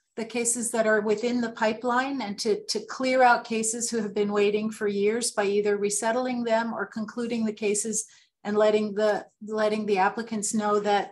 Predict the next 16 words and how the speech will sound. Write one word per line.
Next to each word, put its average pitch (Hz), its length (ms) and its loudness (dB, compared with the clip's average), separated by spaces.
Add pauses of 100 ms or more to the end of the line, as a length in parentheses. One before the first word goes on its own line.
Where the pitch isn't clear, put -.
this 196 300 -2
is 220 120 -4
not 208 260 4
going 226 140 0
to 226 140 -4
work 220 220 0
for 247 120 0
them 226 180 2
so 233 140 -2
that 208 180 -6
they 208 120 -2
can 220 140 -2
s-, - 420 0
choose 254 360 -2
new 240 160 2
solutions. 226 840 -4